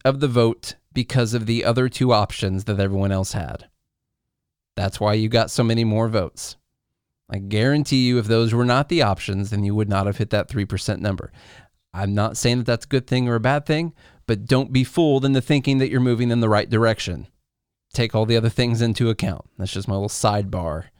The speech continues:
for the Libertarian Party right there. There are still things that need fixed,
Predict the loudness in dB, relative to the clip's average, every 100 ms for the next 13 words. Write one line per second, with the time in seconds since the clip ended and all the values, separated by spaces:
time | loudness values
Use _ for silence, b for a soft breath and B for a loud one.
0 | _ _ _ _ _ -2 -2 -4 _ -2
1 | 0 0 -2 -2 0 0 0 -2 -2 -4
2 | -8 -8 -10 -10 -18 _ _ _ _ _
3 | _ _ _ _ _ 0 0 0 0 0
4 | 2 0 0 -2 -2 -2 -2 -4 -4 -4
5 | -12 -14